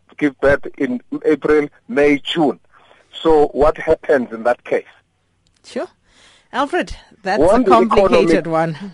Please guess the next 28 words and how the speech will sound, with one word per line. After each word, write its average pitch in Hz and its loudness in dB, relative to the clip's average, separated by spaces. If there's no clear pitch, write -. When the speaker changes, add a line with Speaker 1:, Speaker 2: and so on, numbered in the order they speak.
Speaker 1:
one, 190 2
one, 220 4
the 196 2
economy 180 2
grind 156 0
to 143 0
a 131 4
halt. 120 2
I 175 2
mean, 220 4
I 214 2
think 311 0
the, 359 -2
the 349 0
topic - -2
is 147 -2
good, 139 0
but 156 2
unfortunately, 190 0
it's 190 -4
much, 220 0
it's 175 -10
much 208 0
focusing 220 -2
on 170 0
the 139 2
marriages 160 0
more 165 2